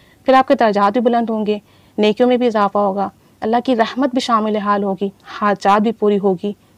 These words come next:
मसले भी हल होंगे और काम भी बनेंगे। तो दोनों ही अमल करने हैं,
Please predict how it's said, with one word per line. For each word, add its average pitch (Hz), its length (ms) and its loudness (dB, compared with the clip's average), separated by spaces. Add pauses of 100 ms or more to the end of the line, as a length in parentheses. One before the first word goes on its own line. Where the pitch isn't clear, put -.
मसले 254 320 2
भी 247 100 2
हल 226 160 0
होंगे 208 200 2
और 240 160 2
काम 202 280 4
भी 214 100 -2
बनेंगे। 165 460 -8 (580)
तो 247 80 4
दोनों 233 340 4
ही 311 140 4
अमल 254 200 0
करने 185 300 -2
हैं, 190 200 -12